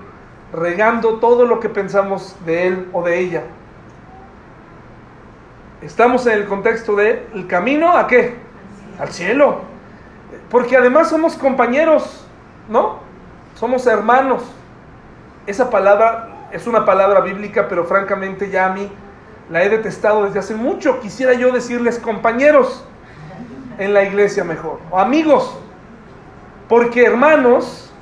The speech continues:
francamente, durante años, fíjense, yo he tenido muchos hermanos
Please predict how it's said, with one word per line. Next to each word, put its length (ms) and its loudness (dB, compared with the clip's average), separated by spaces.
francamente, 960 0
durante 460 2
años, 560 2
fíjense, 280 -8
yo 80 0
he 40 -2
tenido 380 0
muchos 440 0
hermanos 600 4